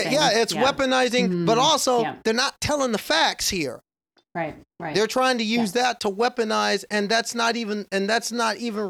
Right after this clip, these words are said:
Speaker 1: r-, it's, it is a complete fabrication here.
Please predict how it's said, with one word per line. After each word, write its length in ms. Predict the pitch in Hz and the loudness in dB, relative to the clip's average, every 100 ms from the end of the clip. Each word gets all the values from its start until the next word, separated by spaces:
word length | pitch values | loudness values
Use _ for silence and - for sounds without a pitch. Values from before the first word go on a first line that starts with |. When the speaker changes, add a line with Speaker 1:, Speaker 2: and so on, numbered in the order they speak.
| 180 | -8
Speaker 1:
r-, 100 | - _ | -10 _
it's, 300 | 220 202 - - _ _ _ - | -6 -4 -6 -14 _ _ _ -2
it 140 | 254 | 0
is 180 | 233 196 | 0 0
a 120 | 208 | 0
complete 420 | - 190 - 262 - | -2 -2 -6 -6 -4
fabrication 840 | 226 202 180 180 - 165 156 - 131 | -4 -2 -4 -6 -4 -4 -6 -10 -12
here. 260 | 123 127 | -12 -14